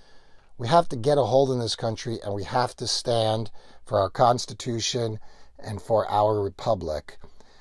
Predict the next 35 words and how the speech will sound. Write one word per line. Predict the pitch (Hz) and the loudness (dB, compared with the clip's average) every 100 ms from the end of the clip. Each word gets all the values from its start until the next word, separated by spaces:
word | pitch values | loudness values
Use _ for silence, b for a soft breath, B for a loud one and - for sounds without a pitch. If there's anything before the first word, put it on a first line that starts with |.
| b b - | b b 2
Hopefully | 147 147 160 | 2 4 4
Mike | 160 156 - | 6 6 6
Pence | 160 156 - | 2 2 2
will | 143 | 0
do | 131 143 | 0 0
the | 131 | 4
right | 139 135 | 6 4
thing | 147 139 | 0 -2
at | 131 | -2
the | 131 | 0
Electoral | 127 131 - 131 | 0 0 -2 -4
College, | - 135 135 139 143 | 0 2 4 2 0
and | 127 104 | -4 -6
if | 107 | -6
not, | 113 120 131 - | -2 0 0 0
Donald | 113 120 123 | 0 0 0
Trump | - 131 123 | -2 -4 -4
still | - - 131 113 - - | -8 -4 -4 -4 -14 -10
has | - 123 110 | -2 0 -2
a | 104 | -6
few | - 123 | -8 -6
days | 123 120 110 | -4 -4 -2
after | 113 - 127 | -2 -2 -6
that | 107 107 107 - b b b b b - | 0 0 0 -4 b b b b b -10
to | - 131 120 117 110 - b b b b - - - - - - - 110 - - - | -2 0 2 0 -4 -8 b b b b -18 -18 -20 -20 -20 -20 -18 -18 -18 -18 -8
make | 113 127 | -4 -2
his | 139 110 | -2 -2
decision | 110 - 135 120 107 | -4 0 0 0 -2
about | 104 104 95 - | 2 2 0 -2
how | 113 117 | 4 4
he's | 107 - | 2 -4
gonna | 113 107 | -4 -6
protect | - 104 120 - | -8 -6 -6 -6
the | 98 | -10
country | - 104 95 85 85 | -6 -6 -4 -6 -6